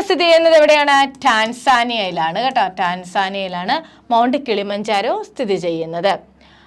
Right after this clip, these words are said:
അതേപോലെ തന്നെ മൗണ്ട് എൽബ്രോസ് സ്ഥിതി ചെയ്യുന്നത് എവിടെയാണ്? റഷ്യയിലാണ്. ഓക്കെ ആണല്ലോ. അടുത്ത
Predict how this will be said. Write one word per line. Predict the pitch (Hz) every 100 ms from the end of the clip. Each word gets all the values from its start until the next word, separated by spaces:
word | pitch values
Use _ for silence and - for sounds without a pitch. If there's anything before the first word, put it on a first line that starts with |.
| -
അതേപോലെ | 269 285 294
തന്നെ | 294 294 277
മൗണ്ട് | 269 285 302 240
എൽബ്രോസ് | 233 214 285 330 339 320
സ്ഥിതി | - 269
ചെയ്യുന്നത് | 269 269 262 254
എവിടെയാണ്? | 247 254 247 233 220 190
റഷ്യയിലാണ്. | 190 - 208 185 165 147 - - - - - - _ _ _ - - - - - _ _ - _ - - - - - - _ _ _ - - - - - 226
ഓക്കെ | 233 247 226
ആണല്ലോ. | 226 208 220 214 - -
അടുത്ത | 247 254